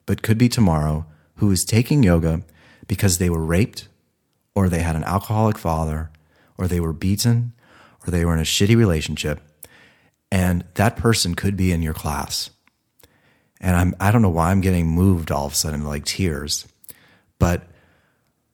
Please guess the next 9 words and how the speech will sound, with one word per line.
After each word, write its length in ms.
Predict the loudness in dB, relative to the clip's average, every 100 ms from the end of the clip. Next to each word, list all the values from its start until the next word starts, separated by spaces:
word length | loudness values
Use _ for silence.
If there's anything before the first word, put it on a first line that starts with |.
| _ _ _ _
I 340 | 0 0 0 -4 0
will 180 | 4
never 240 | 6 4 2
forget 360 | 0 0 0
that 180 | -2 -4
person 300 | -4 -2 -4
telling 280 | 0 2 4
me 80 | 2
that. 420 | -2 -8 -12 -16